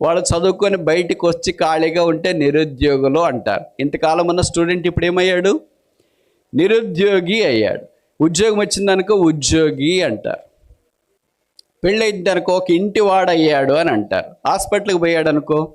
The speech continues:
రోగి అని అంటారు, బ్యాంకుకి వెళ్ళాడనుకో వినియోగదారుడు అని అంటారు, ఆఫీస్కి వెళ్ళాడనుకో ఉద్యోగి అని అంటారు, జైలుకి వెళ్ళాడనుకో ఖైదీ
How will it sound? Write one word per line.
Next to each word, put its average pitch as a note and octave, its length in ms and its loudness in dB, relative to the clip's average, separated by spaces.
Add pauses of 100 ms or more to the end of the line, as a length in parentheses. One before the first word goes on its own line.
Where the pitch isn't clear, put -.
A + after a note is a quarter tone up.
(800)
రోగి E3 580 2
అని F#3 100 0
అంటారు, A2 400 -2
బ్యాంకుకి F#3 500 -4
వెళ్ళాడనుకో D#3 800 0 (640)
వినియోగదారుడు F3+ 1300 2 (480)
అని C#3 340 -2 (100)
అంటారు, G#2 600 -6
ఆఫీస్కి G3+ 440 -4
వెళ్ళాడనుకో E3 760 0 (340)
ఉద్యోగి D#3 880 0 (220)
అని D3+ 320 0 (160)
అంటారు, F#2 460 -4 (800)
జైలుకి B2+ 380 -2
వెళ్ళాడనుకో G2+ 760 -2 (1600)
ఖైదీ A2 800 0